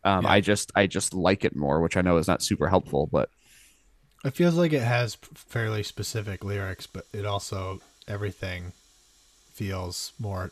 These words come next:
Speaker 2: like, I don't know, overarchingly relatable.
Speaker 1: And I
Speaker 2: That
Speaker 1: do
Speaker 2: that might fit in for you as well.
Speaker 1: Yeah. Well, like that whole section that you just read, right? The
Speaker 2: Yeah.
Speaker 1: um, I, the,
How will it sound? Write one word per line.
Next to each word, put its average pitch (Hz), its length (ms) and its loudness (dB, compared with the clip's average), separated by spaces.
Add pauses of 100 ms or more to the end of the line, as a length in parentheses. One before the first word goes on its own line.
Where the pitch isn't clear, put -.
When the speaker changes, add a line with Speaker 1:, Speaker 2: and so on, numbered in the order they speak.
(160)
Speaker 2:
like, 85 320 -10 (1300)
I 95 100 -8
don't 82 160 -8
know, 80 180 -10 (580)
overarchingly 95 960 -4 (160)
relatable. 101 560 -4 (1000)
Speaker 1:
And 151 180 6
I 147 80 12
Speaker 2:
That 135 100 4
Speaker 1:
do 170 140 6
Speaker 2:
that 208 40 6 (120)
might - 40 -6
fit 107 180 -2
in 104 180 -2
for 104 140 -4
you 104 220 0
as 101 120 -2
well. 104 280 0 (400)
Speaker 1:
Yeah. 98 380 4 (280)
Well, 160 120 10
like 160 160 10
that 135 160 10
whole 143 140 8
section 127 320 4
that 104 80 6
you 110 100 10
just 101 220 4
read, 107 280 6
right? 85 280 2 (100)
The 87 400 2 (300)
Speaker 2:
Yeah. 87 240 -4
Speaker 1:
um, 90 360 2 (140)
I, 104 220 4
the, 90 340 -4